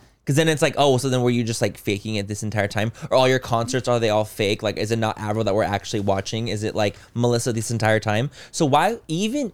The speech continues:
if, you know, it's true and, and, like, m-, uh, Avril's been like, "Oh, no, no, no, it's, like, it's, it's not, it's not real. It's just a conspiracy."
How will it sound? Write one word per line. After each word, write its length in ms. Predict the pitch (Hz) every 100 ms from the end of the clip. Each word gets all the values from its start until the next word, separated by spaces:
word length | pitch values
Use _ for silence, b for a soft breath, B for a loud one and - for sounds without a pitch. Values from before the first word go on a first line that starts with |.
| _
if, 600 | 135 131 - - - - _ _ _ -
you 80 |
know, 80 | 143 -
it's 240 | 139 -
true 240 | - 156 143
and, 140 | 127
and, 140 | 123 123
like, 180 | 117 -
m-, 140 | 120 -
uh, 300 | 117 113 104 -
Avril's 300 | 117 120 117
been 80 | 117
like, 140 | 113
"Oh, 100 | 147
no, 160 | 160 151
no, 80 | 147
no, 260 | 139 135
it's, 160 | 127 -
like, 220 | 123 107 B B B _
it's, 340 | 139 - - -
it's 220 | 131 131
not, 500 | 139 131 127 123 120 - _ _
it's 180 | 135 -
not 180 | 131
real. 120 | 98 98
It's 80 |
just 100 | 113
a 40 | 110
conspiracy." 680 | 104 - 85 87 - 67